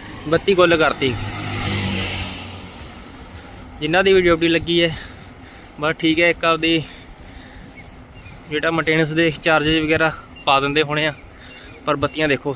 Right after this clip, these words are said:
ਚਾਨਣ ਵੇਖੋ ਕਿੰਨਾ। ਯਾਰ ਠੀਕ ਆ, ਅੱਜ ਫਿਰ ਮੈਂ ਲੇਟ ਆ, ਛੁੱਟੀ ਹੋਣ ਕਰਕੇ ਦੁਸ਼ਹਿਰਾ ਸੀ,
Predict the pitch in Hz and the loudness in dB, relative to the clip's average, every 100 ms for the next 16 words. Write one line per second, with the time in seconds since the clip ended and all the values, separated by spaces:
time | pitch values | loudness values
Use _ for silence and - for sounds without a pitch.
0 | 117 147 151 147 131 139 135 131 - - | -4 -2 -2 -2 -4 -6 -6 -8 -10 -16
1 | - - - - - - 160 165 165 175 | -20 -20 -18 -18 -18 -2 0 2 2 2
2 | 165 170 185 190 170 160 170 175 - - | 2 0 2 4 4 4 2 0 -2 -14
3 | - - 190 175 170 165 156 147 151 175 | -14 -2 0 2 2 2 2 2 4 2
4 | 170 | 2